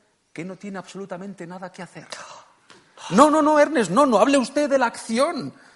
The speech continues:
Es una cosa ciega, sometida a influencias exteriores, movida por un impulso cuya naturaleza desconoce ella. Es una cosa esencialmente incompleta, puesto que está limitada por el azar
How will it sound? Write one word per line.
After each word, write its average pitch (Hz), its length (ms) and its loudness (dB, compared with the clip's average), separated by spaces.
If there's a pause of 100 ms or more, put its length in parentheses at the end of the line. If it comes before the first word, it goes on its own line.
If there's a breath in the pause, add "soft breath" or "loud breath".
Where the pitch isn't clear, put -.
(140 soft breath)
Es - 80 -12
una 247 120 2
cosa 247 260 -2
ciega, 180 640 -4 (320 loud breath)
sometida 202 840 -4
a 156 80 -8
influencias 180 640 -6
exteriores, 160 640 -8
movida 160 320 -6
por 160 160 -10
un 220 80 -6
impulso 190 460 -10
cuya 214 300 0
naturaleza 170 720 -2
desconoce 156 640 -6
ella. 120 240 -14 (360 loud breath)
Es 196 160 -2
una 214 160 2
cosa - 580 -2
esencialmente 240 920 0
incompleta, 202 760 -2 (300 soft breath)
puesto 151 260 -6
que 165 100 -8
está 220 220 -2
limitada 180 600 -4
por 143 120 -6
el 131 120 -4
azar - 400 -4